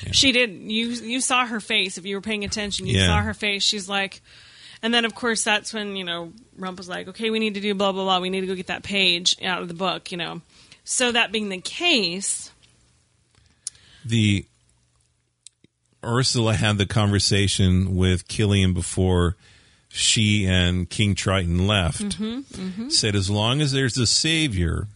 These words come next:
Speaker 1: the author can't give the villains what they want."
Speaker 2: Mm-hmm.
Speaker 1: So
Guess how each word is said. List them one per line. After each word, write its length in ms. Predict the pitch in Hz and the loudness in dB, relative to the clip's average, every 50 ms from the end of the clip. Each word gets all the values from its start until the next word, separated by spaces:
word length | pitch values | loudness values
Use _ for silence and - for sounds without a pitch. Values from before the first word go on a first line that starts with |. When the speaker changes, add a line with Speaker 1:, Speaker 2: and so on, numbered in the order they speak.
| - - | -8 -4
Speaker 1:
the 180 | - 98 92 | -2 -2 -2
author 440 | - 104 98 107 117 - - 127 120 110 | 0 0 0 0 0 0 0 0 0 0
can't 580 | - - - - 110 107 110 110 107 107 104 | -4 -4 -2 2 2 2 2 0 -2 -4 -4
give 340 | 92 95 95 98 101 98 98 | 0 2 2 2 2 2 2
the 100 | 95 87 | 0 0
villains 480 | 85 - 98 95 95 95 95 92 87 90 | 2 2 4 4 6 6 4 4 2 0
what 320 | 90 90 92 90 - - | 2 2 2 0 0 0
they 120 | 92 85 | 0 2
want." 540 | 85 82 80 80 78 - - - - - - - _ _ _ - | 2 2 2 0 0 -2 -4 -8 -14 -18 -20 -20 _ _ _ -16
Speaker 2:
Mm-hmm. 440 | 175 180 185 185 165 196 196 220 240 233 - - - _ _ _ - _ - | -14 -12 -12 -12 -12 -12 -14 -14 -16 -18 -20 -20 -20 _ _ _ -20 _ -8
Speaker 1:
So 800 | - - - - 107 95 92 90 90 90 90 90 87 87 85 | -2 0 2 4 4 4 4 4 4 4 2 2 2 0 -4